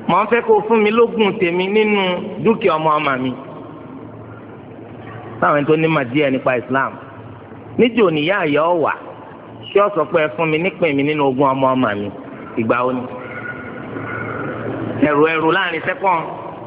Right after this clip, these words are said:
Ìgbà wo ni ìyá àyà ni ó wà pé ẹ fún mi nípìn tèmi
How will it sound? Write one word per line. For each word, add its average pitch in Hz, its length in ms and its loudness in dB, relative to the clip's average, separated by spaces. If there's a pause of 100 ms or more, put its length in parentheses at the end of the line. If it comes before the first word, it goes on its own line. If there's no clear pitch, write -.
(640)
Ìgbà 170 360 0
wo 202 180 -2
ni 185 120 -2
ìyá 202 180 0
àyà 170 380 -2 (380)
ni 196 180 -2
ó 233 120 4 (120)
wà 180 160 2
pé 208 140 -6
ẹ 202 120 -2
fún - 220 -6
mi 196 100 -4
nípìn 220 460 -4
tèmi 175 400 0